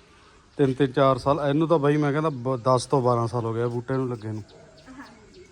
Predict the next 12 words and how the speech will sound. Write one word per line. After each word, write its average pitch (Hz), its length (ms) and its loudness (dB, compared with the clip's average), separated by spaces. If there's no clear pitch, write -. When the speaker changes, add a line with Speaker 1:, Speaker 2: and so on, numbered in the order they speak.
Speaker 1:
ਠੀਕ 117 180 -8
ਨੀ? 139 180 -8
ਪਾਣੀ, 127 240 -2
ਹਾਂ। 110 260 -6
ਚਲੋ 156 200 8
ਬਾਈ, 165 120 6
ਚੱਲ 131 260 2
ਰਿਹਾ 131 160 0
ਕੰਮ 123 300 -2
ਇੱਕ 120 160 -6
ਨਾ 127 100 0
ਹੀ। 131 60 -4